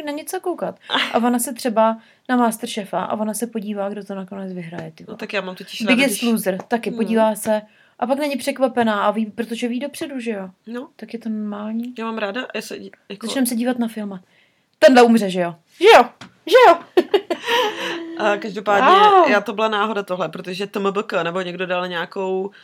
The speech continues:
Speaker 1: T M B K.
Speaker 2: tyjo, eh, koláže.
Speaker 1: Co to je T M B K? To
Speaker 2: Tomáš Břínek, něco, něco.
Speaker 1: To mi ho vyndej, nebo
Speaker 2: No, to, to ne. A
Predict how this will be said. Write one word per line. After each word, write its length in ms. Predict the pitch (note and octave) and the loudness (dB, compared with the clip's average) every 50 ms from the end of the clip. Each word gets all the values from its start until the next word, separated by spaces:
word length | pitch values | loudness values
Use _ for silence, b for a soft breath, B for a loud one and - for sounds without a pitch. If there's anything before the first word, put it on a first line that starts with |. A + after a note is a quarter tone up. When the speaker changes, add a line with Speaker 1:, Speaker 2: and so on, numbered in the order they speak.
| b b b | b b b
Speaker 1:
T 60 | - | -8
M 20 | F#3+ | -6
B 80 | F#3+ | -4
K. 20 | F#3+ | -4
Speaker 2:
tyjo, 520 | F3+ F3 F3 F3+ F3+ F#3 F3+ F3 F3 - - _ F#3 | -2 -2 -2 -2 -2 -2 -2 -2 -4 -6 -6 _ -4
eh, 580 | F#3 F3+ F3+ F3+ F3 F3 F3 F3 F3 F3+ F3+ F3+ _ _ _ _ _ _ _ _ _ _ _ _ _ _ - - _ _ _ _ _ _ | -2 -2 -2 -4 -4 -6 -8 -10 -10 -12 -14 -16 _ _ _ _ _ _ _ _ _ _ _ _ _ _ -20 -20 _ _ _ _ _ _
koláže. 440 | _ - F#2 F2 - F#2 F2+ F#2 - - B B B B B | _ -14 -12 -10 -10 -10 -10 -12 -14 -16 B B B B B
Speaker 1:
Co 100 | - F#3+ | -20 -14
to 100 | - F#3+ | -14 -14
je 40 | F#3 | -12
T 120 | - F#3 | -12 -12
M 100 | F3+ F3 | -12 -12
B 140 | D#3+ E3 F3+ | -14 -16 -20
K? 80 | - F3+ - | -20 -20 -20
To 100 | _ - | _ -16
Speaker 2:
Tomáš 400 | E3+ E3+ F3 F3+ G3 G3+ A3+ G#3 F#3 | -12 -10 -6 -4 -2 -2 -2 -4 -8
Břínek, 480 | F3+ E3+ F#3 F#3 G3 G3+ G3+ G3 G3+ | -12 -12 -10 -8 -4 -4 -4 -6 -6
něco, 260 | - F3 E3+ - - F#3 | -12 -14 -12 -12 -12 -10
něco. 380 | F3 E3 F3 F3 - - E3 | -10 -10 -10 -10 -12 -14 -14
Speaker 1:
To 140 | E3 _ E3+ | -12 _ -14
mi 120 | E3 E3 | -14 -12
ho 100 | E3 E3+ | -14 -14
vyndej, 440 | D#3+ E3 D#3+ D#3+ D#3+ E3 D#3+ D#3+ D#3+ D#3 | -14 -14 -16 -14 -16 -16 -16 -16 -18 -20
nebo 300 | D#3+ D#3+ _ F3+ F#3 F#3+ G3 | -20 -20 _ -18 -18 -14 -14
Speaker 2:
No, 100 | G#3 G#3 | -14 -14
to, 180 | - - - - _ _ - _ _ _ F#3+ F#3+ _ | -14 -16 -18 -20 _ _ -20 _ _ _ -20 -20 _
to 120 | - G3 | -18 -16
ne. 180 | F#3 - E3+ E3 B B B B B B B B B B B B B B _ | -14 -14 -16 -16 B B B B B B B B B B B B B B _
A 580 | - F#3+ G3 G3 F#3+ G3 G3 G3+ G3 G3 G3+ | -2 0 2 2 2 2 0 0 -2 -4 -4